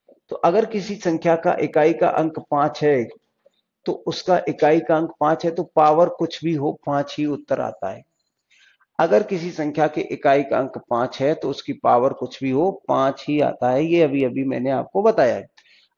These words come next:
अगर किसी संख्या के इकाई का अंक पांच है, तो उसकी पावर कुछ भी हो, पांच ही आता है। आपने कहा, "क्वेश्चन नंबर इसके बाद कौन सा है?" तो ग्यारह है मेरे भाई।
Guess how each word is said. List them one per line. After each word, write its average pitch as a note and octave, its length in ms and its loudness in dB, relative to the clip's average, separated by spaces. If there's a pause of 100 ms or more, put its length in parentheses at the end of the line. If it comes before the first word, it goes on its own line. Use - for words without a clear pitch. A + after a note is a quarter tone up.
अगर G3 220 4
किसी F#3 260 -4
संख्या D#3 360 0
के D3+ 160 -2
इकाई C3+ 240 0
का C3 100 -4
अंक B2 240 -6
पांच D3 260 0
है, E3+ 100 -2
तो E3+ 140 -6
उसकी D3+ 220 -8
पावर B2 320 0
कुछ B2+ 300 -12
भी C#3+ 60 -6
हो, C#3+ 160 -4
पांच C3+ 480 -4
ही F3 140 0
आता B2+ 320 0
है। C#3 340 4 (920)
आपने C#3 320 0
कहा, E3 120 0
"क्वेश्चन D3+ 380 -6
नंबर D#3+ 360 0
इसके D#3 280 -6
बाद D3+ 260 4
कौन D#3 160 -4
सा D#3+ 120 -2
है?" D3 180 4
तो A2+ 140 -6
ग्यारह A#2+ 360 0
है D3 180 -4
मेरे C#3 220 -4
भाई। B2+ 280 -6